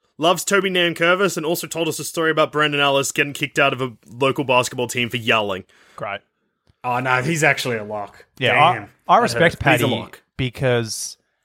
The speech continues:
Speaker 2: he loves his club, but he's not afraid to call them out when they're being fuckwits.
Speaker 1: Yeah, yeah, yeah, yep, yep. And
Speaker 3: we could use that within our own team. You know, he loves the team, but if we're being unreasonable with the amount of H S Ps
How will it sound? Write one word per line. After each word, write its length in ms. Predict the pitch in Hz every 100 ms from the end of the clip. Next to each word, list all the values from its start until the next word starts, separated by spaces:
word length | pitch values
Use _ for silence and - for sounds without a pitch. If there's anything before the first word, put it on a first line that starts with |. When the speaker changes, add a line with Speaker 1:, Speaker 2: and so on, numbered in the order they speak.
| _ _
Speaker 2:
he 140 | 135
loves 240 | 143 160 143
his 120 | 127
club, 440 | - 127 113 107 -
but 100 | 120
he's 140 | 117 123
not 120 | 120
afraid 280 | - 120 117
to 60 |
call 220 | - 127 110
them 120 | 110
out 180 | 107 107
when 120 | 107
they're 140 | 101
being 260 | 101 104 98
fuckwits. 540 | 104 90 - - - 143
Speaker 1:
Yeah, 380 | 202 320 185 - _
yeah, 140 | 165 175
yeah, 120 | 147 143
yep, 100 | 127 135
yep. 220 | 131 - _ 143
And 600 | 160 165 165 202 277 - - _ _ 139
Speaker 3:
we 140 | 220
could 180 | 247 185
use 180 | 165 123
that 260 | 107 - _ _ 135
within 260 | 135 135
our 220 | 127 117 139
own 120 | 160
team. 340 | 120 90 80 _ _
You 100 | 127
know, 260 | 113 101 147
he 200 | 113 139
loves 300 | 135 135 123
the 100 | 117 120
team, 540 | 147 147 107 104 127 - - _
but 140 | 120 127
if 120 | 127
we're 80 | 127
being 400 | 127 131 127 120
unreasonable 640 | 117 113 123 123 123 113
with 120 | 110 113
the 60 |
amount 260 | 110 110 110
of 120 | 104
H 200 | 113 110
S 140 | 107 -
Ps 520 | 127 120 117 117